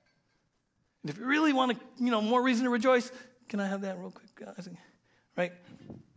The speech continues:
I give you permission to cheat and read the end of the book.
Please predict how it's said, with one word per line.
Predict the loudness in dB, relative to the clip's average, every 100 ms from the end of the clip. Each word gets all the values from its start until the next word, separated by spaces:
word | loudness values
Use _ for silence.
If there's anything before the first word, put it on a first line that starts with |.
| _ _ _ _ _ _ _ _ _ _ _ _ 0
I | 2
give | 4 4
you | 4
permission | 4 4 4 2 0
to | 0
cheat | 2 2 2
and | -2 0
read | 0
the | 2
end | 2
of | 0
the | 0
book. | -2 -4